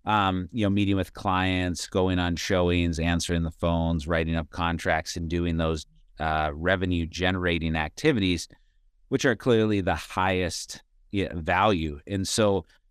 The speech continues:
what I said is, if I have big goals in my commercial real estate career, um, I need to figure out how to hire,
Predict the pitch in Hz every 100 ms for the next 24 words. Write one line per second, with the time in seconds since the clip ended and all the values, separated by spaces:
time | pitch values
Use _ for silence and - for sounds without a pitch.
0 | _ 104 113 160 - 107 98 92 92 80
1 | _ - 101 76 123 135 101 90 107 95
2 | 80 104 87 80 104 - - 95 90 87
3 | 85 - 92 - 82 104 98 - 85 80
4 | 85 82 87 87 _ _ _ _ _ _
5 | _ 95 95 90 113 156 165 120 - 107
6 | 101 95 92 98 87 85 90 92 92